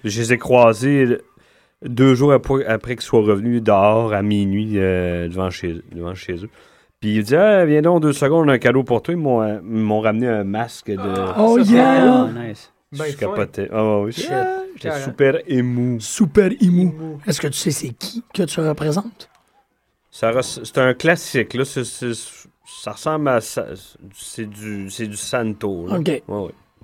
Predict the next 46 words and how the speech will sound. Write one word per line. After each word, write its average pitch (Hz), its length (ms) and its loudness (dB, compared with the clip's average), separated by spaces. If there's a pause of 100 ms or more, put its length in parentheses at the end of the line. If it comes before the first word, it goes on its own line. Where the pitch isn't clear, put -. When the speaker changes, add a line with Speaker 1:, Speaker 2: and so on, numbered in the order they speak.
(100)
Speaker 3:
Ouais, 135 180 -2
parce 117 160 -10
que 117 80 -12
c'est, 107 220 -12 (1120)
faut - 160 -14
que 110 60 -14
tu 123 80 -12
le 113 40 -10
saches, 147 420 -4
là, 113 140 -14
quand 110 160 -20
même. 123 200 -14 (640)
Speaker 1:
Hmm. 120 280 -14
Speaker 3:
Je 123 60 -12
trouve 147 140 -2
ça 202 100 0
très 214 220 0
intéressant, 151 360 -2
ça, 151 140 -4
le 123 80 -6
fait 131 160 -6
que, 113 280 -8 (580)
euh, 120 480 -10
ben, 127 180 -8
j'ai 131 80 -4
appris 131 180 -4
ça 185 120 -4
dans 165 80 0
l'article, 139 440 -6
euh, 117 220 -8
qui 113 140 -12
avait 117 100 -8
été, 120 240 -8
euh, 113 140 -8
publié 127 340 -6
sur 135 220 -8
les, 117 200 -8
les 120 220 -8
origines 131 300 -6
de 147 60 -2
El 120 200 -12
Generico, 117 460 -8
là, 151 120 -4
le 147 120 -2
fait 131 160 -8
que 117 240 -8